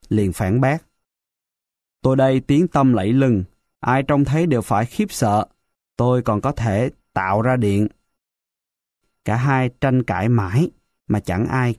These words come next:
chịu kém ai. Cuối cùng, nhìn thấy bên dưới có một người đi đường. Cả hai quyết định rằng nếu làm ai đó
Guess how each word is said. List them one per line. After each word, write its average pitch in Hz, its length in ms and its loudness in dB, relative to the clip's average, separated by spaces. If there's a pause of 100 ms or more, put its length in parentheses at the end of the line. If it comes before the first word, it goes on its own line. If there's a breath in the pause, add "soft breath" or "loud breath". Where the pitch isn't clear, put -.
chịu 92 360 -4
kém 120 200 0
ai. 117 300 0 (680)
Cuối 151 220 2
cùng, 113 240 0 (380)
nhìn 113 220 2
thấy 127 200 -2
bên 139 240 2
dưới 143 260 2 (240)
có 175 100 -2
một 131 200 2
người 107 200 2
đi 120 160 2
đường. 104 280 0 (540)
Cả 107 140 -2
hai 127 300 0
quyết 170 240 -2
định 95 200 2
rằng 110 260 0 (420)
nếu 131 300 2
làm 117 260 2
ai 113 200 -2
đó 120 340 0